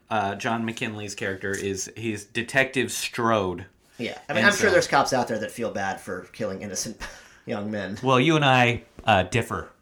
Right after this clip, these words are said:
Speaker 1: <laughs>
Speaker 2: Yeah,
Speaker 1: on that.
Speaker 2: I, I don't think a lot of them do, but I think, I,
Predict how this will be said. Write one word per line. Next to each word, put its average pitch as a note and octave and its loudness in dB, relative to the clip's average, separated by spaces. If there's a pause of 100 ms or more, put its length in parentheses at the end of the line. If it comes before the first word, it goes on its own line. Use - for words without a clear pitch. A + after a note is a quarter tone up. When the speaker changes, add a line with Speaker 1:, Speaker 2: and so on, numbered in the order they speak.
Speaker 1:
<laughs> - -4
Speaker 2:
Yeah, C3+ 8
Speaker 1:
on D3 4
that. G2+ 2
Speaker 2:
I, D3 6
I - 8
don't D3 6
think C3+ 0
a A#2+ 4
lot C#3+ 6
of A#2 4
them A2 -4
do, A#2 0
but G#2+ -2
I A2 0
think, A#2 -6
I, G#2+ -2